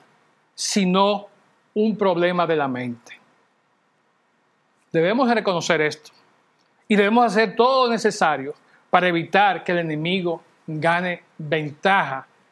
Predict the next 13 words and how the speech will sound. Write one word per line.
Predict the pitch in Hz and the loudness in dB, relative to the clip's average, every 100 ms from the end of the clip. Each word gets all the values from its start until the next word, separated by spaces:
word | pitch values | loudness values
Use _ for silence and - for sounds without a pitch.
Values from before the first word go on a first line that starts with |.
| _ _ _ - | _ _ _ -8
en | 170 | -6
nuestra | 156 151 - 139 | -4 -6 -6 -6
mente. | 127 117 120 _ _ _ _ _ _ _ _ _ _ _ _ - - - | -6 -12 -14 _ _ _ _ _ _ _ _ _ _ _ _ -20 -20 0
Fausto | 208 220 262 | 2 4 4
decía | 240 240 233 233 | 2 2 0 2
también | 202 190 196 185 170 - _ _ | 0 2 0 0 -6 -14 _ _
en | 170 180 | -2 0
ese | 190 202 | 0 0
mensaje, | 190 175 151 131 135 _ _ _ | 0 0 -2 -2 -10 _ _ _
"Si | - - 226 | -10 0 2
el | 226 | 2
problema | 190 202 214 277 311 | 2 2 2 2 0
esencial | 269 254 233 202 180 170 175 | 0 0 2 4 4 2 -4